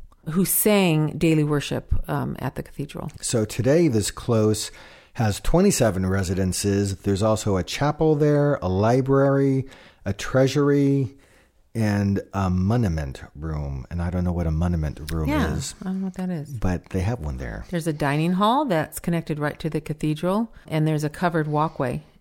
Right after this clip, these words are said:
Speaker 1: um, called the Chain Gate Bridge.
Speaker 2: This whole street is, I mean, it's only four hundred and sixty feet long, so it's, you know, you can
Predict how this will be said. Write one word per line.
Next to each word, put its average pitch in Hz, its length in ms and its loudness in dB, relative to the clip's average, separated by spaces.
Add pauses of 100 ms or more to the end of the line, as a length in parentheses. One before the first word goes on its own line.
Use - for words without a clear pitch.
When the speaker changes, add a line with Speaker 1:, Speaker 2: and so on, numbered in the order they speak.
(180)
Speaker 1:
um, 147 280 -4
called 156 260 -2
the 147 60 -4
Chain 160 340 -2
Gate 143 200 -2
Bridge. 147 480 -8
Speaker 2:
This 135 140 2
whole 170 560 4
street 123 400 0
is, 95 420 -2 (420)
I 117 60 0
mean, 117 120 4
it's 110 120 0
only 139 220 4
four 123 280 2
hundred 127 280 2
and 110 100 2
sixty - 300 -6
feet 117 260 -6
long, 76 440 -2
so 90 680 0
it's, 87 280 -8
you 98 140 0
know, 90 80 2
you 90 200 0
can 90 280 0